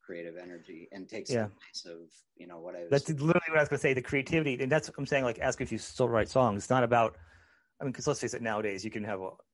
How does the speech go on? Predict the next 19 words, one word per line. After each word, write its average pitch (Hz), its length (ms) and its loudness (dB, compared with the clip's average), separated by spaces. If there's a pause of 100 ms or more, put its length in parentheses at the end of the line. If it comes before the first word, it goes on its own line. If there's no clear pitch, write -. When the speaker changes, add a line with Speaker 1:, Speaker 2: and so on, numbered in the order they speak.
(120)
Speaker 2:
a 101 60 -4
hit 117 160 -4
single, 101 480 -4 (720)
and 113 100 -4
unless 117 240 -4
you're, 92 340 -8
like, 90 280 -8
Bruce 110 160 -8
Springsteen 110 300 -4
or 95 40 -6
Bon 95 180 -2
Jovi 95 360 -2
on 90 80 -6
Spotify, 90 680 -4
it, 107 160 -8
you 117 80 -4
know, 107 80 0
you 110 100 -4
know, 87 160 -8